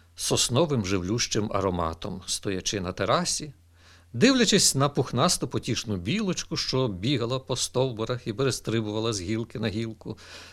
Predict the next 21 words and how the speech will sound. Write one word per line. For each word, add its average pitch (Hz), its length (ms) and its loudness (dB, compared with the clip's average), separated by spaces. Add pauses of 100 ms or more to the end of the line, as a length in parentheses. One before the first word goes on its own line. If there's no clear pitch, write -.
з 101 140 -2
дерева 113 420 6
на 120 140 2
дерево, 107 440 0 (840)
слухав 131 920 4
роботяще 113 720 2
постукування 104 760 -2
дятла 90 600 0 (640)
й 110 140 -2
одинокі 131 600 2
голоси 110 520 0
соколів, 95 760 -2 (340)
що - 300 -4
ширяли 90 580 0 (120)
над 92 260 -2
гаєм. 90 420 -10 (2250)
Закурити 139 640 4
б, - 100 -2 (460)
а 92 180 2
ні 87 200 2
ж, - 260 4